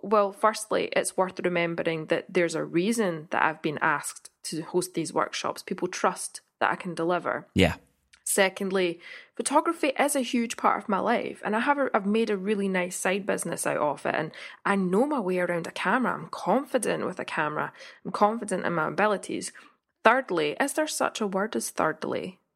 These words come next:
Speaker 2: Uh, yeah. <laughs>
Speaker 1: Okay. So you can just go, like, thirdly, fourthly, fifthly.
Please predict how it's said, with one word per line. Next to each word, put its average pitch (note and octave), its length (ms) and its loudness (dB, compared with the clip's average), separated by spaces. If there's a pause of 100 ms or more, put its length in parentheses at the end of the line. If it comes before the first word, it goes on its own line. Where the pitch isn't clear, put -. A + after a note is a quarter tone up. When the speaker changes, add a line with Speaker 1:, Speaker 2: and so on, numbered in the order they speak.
(1080)
Speaker 2:
Uh, E2+ 340 0
yeah. F2 280 0 (380)
<laughs> - 460 0
Speaker 1:
Okay. - 260 -6 (1000)
So - 180 4
you C#4 120 2
can C#4+ 120 -2
just C4+ 160 -2
go, G#3+ 100 2
like, - 160 0
thirdly, F#3+ 420 0
fourthly, F3 760 -2
fifthly. F3 640 -4